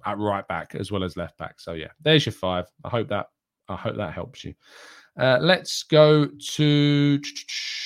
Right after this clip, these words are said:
where's this question from Freddie? Says, "Don't you get bored talking about the same things every <laughs> single day and repeating the same questions and answers in different guises?" Um,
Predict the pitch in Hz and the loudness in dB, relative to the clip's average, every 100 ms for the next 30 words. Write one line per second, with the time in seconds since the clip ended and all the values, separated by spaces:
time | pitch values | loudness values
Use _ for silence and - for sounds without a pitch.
0 | - - _ _ - 120 127 123 120 117 | -12 -16 _ _ -12 -2 4 4 6 4
1 | 113 107 110 - 123 156 147 170 - 240 | 2 0 -8 -4 -2 0 0 -2 2 6
2 | 208 147 - - - - 165 151 - 196 | 8 6 4 -6 -20 2 4 4 8 8
3 | 269 226 220 190 175 160 117 101 - - | 8 6 4 4 4 4 4 2 -4 -4
4 | 131 120 127 120 120 117 - 135 127 120 | -2 0 0 2 0 -2 -4 0 0 -2
5 | 127 117 113 113 120 - 139 135 117 113 | -2 -2 -2 -2 -4 -2 0 0 0 2
6 | 139 139 117 - - - 123 120 123 156 | 2 2 0 -6 -18 -8 -4 -2 -2 0
7 | 143 143 127 123 - 123 117 127 120 - | 2 2 -2 -2 -2 -4 -2 -4 -4 -6
8 | 117 110 113 113 104 110 110 107 107 113 | -6 -4 -2 -4 -6 -6 -6 -6 -6 -6
9 | 104 110 107 107 98 98 _ - - _ | -6 -2 0 0 -4 -10 _ -20 -20 _
10 | - 190 190 185 180 | 4 8 8 6 -2